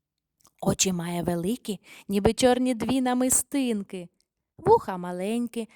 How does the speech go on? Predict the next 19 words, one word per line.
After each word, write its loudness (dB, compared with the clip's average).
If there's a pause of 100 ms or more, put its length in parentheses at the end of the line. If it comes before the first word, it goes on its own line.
(120)
злегка 0
виступають 0
із -4
хутра. 4 (440)
А -14
хутро 4
у -4
хом'ячків -12
густеньке, -8
але -8
коротеньке, -4 (260)
має -4
сіреньке -2
забарвлення. -8 (500)
Вдома 2
хом'ячків -6
тримають -2
у 2
клітці, -6